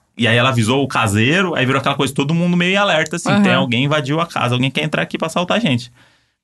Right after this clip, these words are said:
Speaker 1: E nessa época tava rolando uns assaltos em sítios lá.
Speaker 2: Uhum.
Speaker 1: Que tinha uma gangue muito conhecida de um bandido que era o Índio.
Speaker 2: É.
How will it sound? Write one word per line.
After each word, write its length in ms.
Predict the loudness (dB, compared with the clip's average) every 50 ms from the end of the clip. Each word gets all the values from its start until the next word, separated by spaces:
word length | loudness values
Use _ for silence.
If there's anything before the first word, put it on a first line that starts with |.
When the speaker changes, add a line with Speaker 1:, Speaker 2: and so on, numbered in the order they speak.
| _ -6
Speaker 1:
E 100 | -2 0
nessa 260 | 0 0 0 0 0 0
época 260 | 0 0 -2 -4 -4
tava 180 | -2 0 0
rolando 380 | 0 0 0 0 0 0 0 0
uns 200 | 0 0 0 0
assaltos 520 | 0 -2 -2 -2 0 0 0 -2 -4 -4
em 100 | -4 -4
sítios 440 | -2 -2 -2 -2 -2 -2 -4 -4 -2
lá. 140 | -2 -4 -2 0
Speaker 2:
Uhum. 440 | 4 6 6 6 6 6 4 2 0 -2 -6 -14 _ _ _
Speaker 1:
Que 80 | -12
tinha 180 | -8 -2 0 0
uma 440 | 2 4 4 4 4 4 4 2 0
gangue 320 | 0 0 2 2 4 4
muito 200 | 4 4 2 0
conhecida 460 | -2 -2 -2 0 -2 -2 0 0 0
de 300 | -2 -4 -10 _ _ 0
um 80 | 2 2
bandido 280 | 4 4 4 2 2
que 80 | 0 0
era 80 | 2 2
o 80 | 4
Índio. 360 | 4 4 2 2 0 -2 -8 -16 _ -18 -18 -18 -18 -20 -10 -4
Speaker 2:
É. 320 | 0 2 2 4 4 2